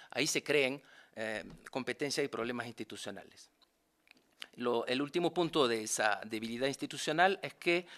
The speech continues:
en Venezuela, como en muchos otros países de América Latina, existe la libre remoción y contratación de funcionarios. Y hay muchos cambios a la hora de las nuevas elecciones, el, el hecho de vaciar las gavetas,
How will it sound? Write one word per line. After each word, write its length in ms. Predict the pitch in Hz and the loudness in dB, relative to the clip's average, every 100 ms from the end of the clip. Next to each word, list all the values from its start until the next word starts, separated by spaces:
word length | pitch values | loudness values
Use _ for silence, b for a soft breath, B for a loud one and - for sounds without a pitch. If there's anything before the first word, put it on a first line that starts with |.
| B | B
en 140 | 135 139 | -4 0
Venezuela, 580 | 165 175 214 175 175 - | 0 0 0 4 4 4
como 220 | 127 117 | 2 2
en 280 | 117 123 - | 0 -6 -6
muchos 260 | 135 143 | -4 -2
otros 200 | 156 156 | -2 -2
países 260 | 139 139 160 | -2 -2 -2
de 60 | 156 | -2
América 280 | 160 156 | -2 -2
Latina, 300 | 156 151 185 | -2 -2 -4
existe 340 | 180 - - 175 | -2 -4 -4 0
la 120 | 143 | 2
libre 420 | 147 165 156 143 B B B B | 2 0 0 -2 B B B B
remoción 580 | 131 156 151 - 214 262 | 4 6 6 6 6 6
y 60 | |
contratación 760 | - 165 147 147 127 - 156 151 | 4 2 2 0 -2 -2 -4 -4
de 80 | 127 | -8
funcionarios. 840 | 117 - 113 104 101 - - - _ B B B B B - | -8 -8 -6 -6 -8 -14 -16 -18 _ B B B B B -4
Y 360 | 120 117 117 | -2 -2 -4
hay 220 | - 127 131 | -2 -2 0
muchos 340 | 160 180 165 | -2 0 0
cambios 640 | - 160 139 127 135 - - - | 4 4 4 0 0 -4 -8 -4
a 100 | 113 | 0
la 140 | 110 | 4
hora 200 | 127 131 | 4 4
de 80 | 117 | 2
las 160 | 113 131 | 0 0
nuevas 280 | 139 139 | 2 2
elecciones, 800 | 147 135 - 160 139 156 - - | 2 0 2 0 0 -2 -2 -2
el, 400 | 117 117 120 - - | -2 -2 -4 -8 -10
el 180 | 113 | -8
hecho 200 | 113 - | -4 -2
de 100 | 123 | -2
vaciar 320 | 110 - 120 117 | -2 -2 -4 -4
las 100 | 113 | -2
gavetas, 640 | 127 160 156 147 147 | -4 -4 -6 -6 -6